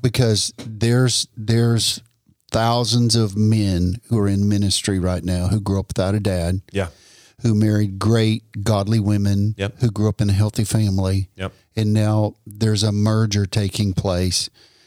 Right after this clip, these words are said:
Speaker 1: that
Speaker 2: Mm-hmm.
Speaker 1: you've got unhealthy merging with healthy.
Speaker 2: Yeah.
Speaker 1: And I don't care how big a Jesus guy you are.
Speaker 2: Mm-hmm.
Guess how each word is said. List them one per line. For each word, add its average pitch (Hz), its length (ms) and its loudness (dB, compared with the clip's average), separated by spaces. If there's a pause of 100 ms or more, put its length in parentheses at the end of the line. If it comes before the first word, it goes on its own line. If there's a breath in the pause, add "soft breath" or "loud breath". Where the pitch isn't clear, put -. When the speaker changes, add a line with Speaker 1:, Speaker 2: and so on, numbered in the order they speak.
(360 soft breath)
Speaker 1:
that 104 300 2
Speaker 2:
Mm-hmm. 87 120 -2
Speaker 1:
you've 107 160 2
got 104 420 0 (340)
unhealthy 107 680 0 (200)
merging 107 480 0
with 95 160 0
healthy. 101 580 0 (100)
Speaker 2:
Yeah. 85 200 -6
Speaker 1:
And 123 140 2
I 135 100 2
don't 131 200 0
care 117 200 0
how 117 140 2
big 117 220 0
a 113 60 0
Jesus 104 480 0
guy 101 360 0
you 101 320 2
are. 98 340 -2
Speaker 2:
Mm-hmm. 101 260 0